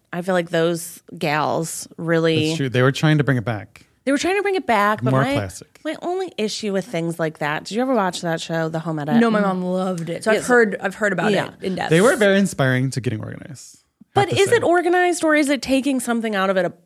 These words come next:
Speaker 1: box, and putting it in something clear? <laughs> Like, that was my
Speaker 2: Yeah.
Speaker 1: issue. I was like, "This is not actually helping
Speaker 2: Yeah.
Speaker 1: me, like,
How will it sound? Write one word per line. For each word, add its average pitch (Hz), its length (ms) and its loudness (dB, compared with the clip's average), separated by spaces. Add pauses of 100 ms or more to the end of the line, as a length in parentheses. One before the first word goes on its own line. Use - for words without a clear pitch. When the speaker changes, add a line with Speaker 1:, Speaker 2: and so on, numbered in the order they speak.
Speaker 1:
box, 175 480 0
and 175 180 -8
putting 185 240 -4
it 165 80 0
in 160 140 -2
something 151 320 -6
clear? - 500 -12
<laughs> - 880 -16
Like, 262 220 0
that 262 260 2
was 277 160 2
my 214 200 2
Speaker 2:
Yeah. 202 180 2
Speaker 1:
issue. - 160 0
I 196 240 2
was 240 100 4
like, 247 160 0
"This 240 160 -2
is 240 120 -6
not 233 180 2
actually 247 320 -2
helping 214 260 0
Speaker 2:
Yeah. 226 40 -2
Speaker 1:
me, 220 100 -2
like, 208 180 -2